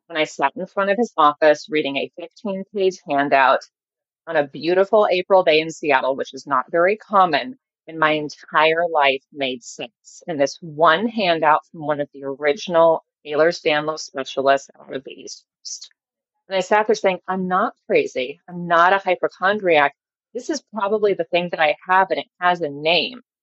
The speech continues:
And being a woman in science, if something has a name, I know how to deep dive the internet and research like nobody's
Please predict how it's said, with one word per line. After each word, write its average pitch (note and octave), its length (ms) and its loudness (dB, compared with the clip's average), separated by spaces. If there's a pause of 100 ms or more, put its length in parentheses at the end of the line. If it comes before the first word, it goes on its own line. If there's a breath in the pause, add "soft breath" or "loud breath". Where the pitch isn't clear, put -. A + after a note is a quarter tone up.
(400)
And E3 100 -18
being D#3+ 240 0
a D#3+ 60 2
woman D3+ 300 0
in C#3+ 140 -4
science, B3 520 0
if D3+ 60 -10
something G#3+ 320 -4
has D3 240 0
a C3+ 60 -4
name, D3+ 340 0 (360)
I A#3+ 140 2
know E3+ 140 4
how D3 160 2
to C3+ 100 0
deep C#3+ 240 -8
dive C#3+ 260 2
the A#2 120 -10
internet D3 300 -2
and - 100 -14
research D3 500 -4
like C#3 220 -2
nobody's C#3 500 -4